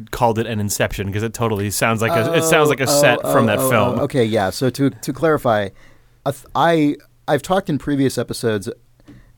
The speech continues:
Speaker 2: of this podcast about Hitman and how much I love the, how many of the levels in Hitman, unlike most games, like, this is fairly rare, uh, there are, a lot of Hitman levels are just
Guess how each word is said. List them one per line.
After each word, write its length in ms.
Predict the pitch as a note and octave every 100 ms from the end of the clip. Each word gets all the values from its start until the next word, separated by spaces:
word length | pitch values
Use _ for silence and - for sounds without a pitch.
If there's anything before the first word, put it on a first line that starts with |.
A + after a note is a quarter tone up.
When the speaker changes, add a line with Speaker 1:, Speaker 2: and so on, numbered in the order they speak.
| -
Speaker 2:
of 140 | A#2
this 120 | A2+
podcast 440 | - A2+ G#2 G#2+ G#2+
about 460 | G2 G#2+ G#2+ G#2 - _ _ _ -
Hitman 460 | C3+ B2 A2+ G#2+
and 80 | G#2
how 220 | F#2+ A2+
much 260 | A2 A2 A#2
I 60 |
love 500 | G#2 G2 G2+ G2+ F#2+ - - _ _ _ _ _ _ _ _ _ _
the, 480 | A2+ A2 A2 G#2+ G#2+
how 120 | A2+
many 260 | B2+ C#3+ E3
of 80 | C#3
the 80 | B2+
levels 360 | B2+ A#2+ G#2+
in 100 | A2
Hitman, 500 | G#2+ G#2+ G2+ F#2+ F#2+ - -
unlike 460 | G3 G3+ E3+ D3+ - _
most 340 | A2+ A#2+ A#2+ - _ _ _ _
games, 400 | - G#3+ E3 B2
like, 120 | B2+ A#2
this 120 | A#2+
is 80 | B2
fairly 240 | C3 A#2
rare, 360 | A#2 E3 C3+ B2 - - - _
uh, 180 | B2+ C3 -
there 200 | C#3+ C#3+
are, 200 | C#3+ - - -
a 100 | C#3+
lot 200 | C#3+ F#3
of 100 | G3+
Hitman 300 | A3 G#3+ F3
levels 280 | C3 A#2+ A#2+
are 140 | - B2
just 340 | G#2 B2+ -